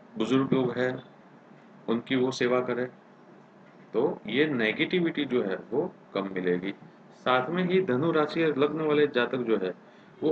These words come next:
अपना ज़्यादा वक्त जो है वो बुजुर्गों के साथ, अपने parent के साथ वो पसार करें,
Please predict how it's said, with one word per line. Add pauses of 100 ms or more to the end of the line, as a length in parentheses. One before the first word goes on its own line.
अपना
ज़्यादा (260)
वक्त
जो
है (400)
वो
बुजुर्गों
के
साथ, (540)
अपने
parent
के
साथ
वो (500)
पसार
करें,